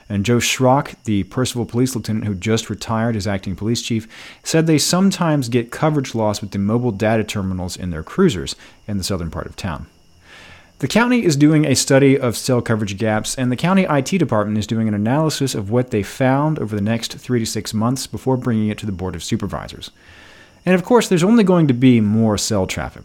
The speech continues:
A town consultant said data traffic is supposed to increase from five point one gigabytes per phone per month in twenty sixteen to twenty-five gigabytes by twenty twenty-two.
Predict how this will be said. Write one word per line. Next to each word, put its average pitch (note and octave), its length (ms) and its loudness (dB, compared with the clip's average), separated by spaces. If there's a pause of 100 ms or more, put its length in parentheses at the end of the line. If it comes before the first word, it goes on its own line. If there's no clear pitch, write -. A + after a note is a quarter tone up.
(140)
A B2+ 80 4
town E3 260 2
consultant A#2 540 2
said G#2+ 260 0
data C#3 240 4
traffic G#2+ 460 0
is G#2+ 100 -2
supposed D3+ 460 -2
to D3+ 80 -2
increase A#2 400 0
from G#2 160 -2
five D3+ 480 0
point D3 260 0
one A#2 220 2
gigabytes G#2+ 580 0
per G2+ 160 -4
phone A2+ 420 -2
per A2 140 -4
month G#2 380 -2 (320)
in F2+ 100 -6
twenty E2+ 240 -6
sixteen C#3 600 -4 (240)
to - 120 -14
twenty-five D#3+ 680 0
gigabytes D#2 500 -4
by - 120 -10
twenty G#2+ 300 -4
twenty-two. F2 560 -8